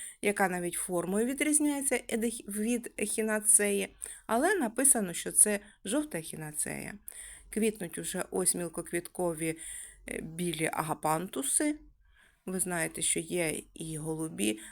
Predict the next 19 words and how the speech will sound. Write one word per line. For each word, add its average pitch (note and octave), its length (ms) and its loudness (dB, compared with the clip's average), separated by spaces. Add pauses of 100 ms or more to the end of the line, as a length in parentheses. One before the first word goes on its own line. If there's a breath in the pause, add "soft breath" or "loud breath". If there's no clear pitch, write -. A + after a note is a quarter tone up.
(120 loud breath)
а F#3 140 2
мій, G3 540 2
ну, A3 220 6
ніяк F#3 440 4
не E3+ 80 -4
хоче E3+ 340 -4
рости. E3 300 2
Це F3+ 320 4
єдина, F3+ 480 2
мабуть, D3+ 360 -4
рослина, G3 440 2
яка E3+ 240 2
мені F#3+ 400 -2 (260 loud breath)
робить E3+ 480 2
нерви. D3 520 -4 (1200 loud breath)
Вже E3+ 440 2
квітнуть F3+ 600 -4
і A#3+ 120 2
гайлардії, G#3+ 1160 2